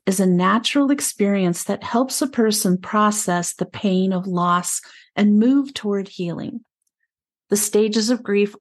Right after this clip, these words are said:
are not necessarily linear, which means people may not go through them in order, and they may actually even skip a stage or two. In general, though, there are seven stages, and the first one being shock.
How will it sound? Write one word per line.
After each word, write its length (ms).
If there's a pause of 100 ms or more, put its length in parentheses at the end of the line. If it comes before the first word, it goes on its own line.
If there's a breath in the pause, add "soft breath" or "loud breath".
are 60
not 340
necessarily 880
linear, 480
which 300
means 200
people 380
may 220
not 260
go 160
through 240
them 180
in 120
order, 360
and 220
they 80
may 240
actually 380
even 180
skip 380
a 40
stage 380
or 80
two. 340 (680 soft breath)
In 160
general, 460
though, 200
there 200
are 80
seven 460
stages, 760
and 420
the 60
first 340
one 120
being 200
shock. 640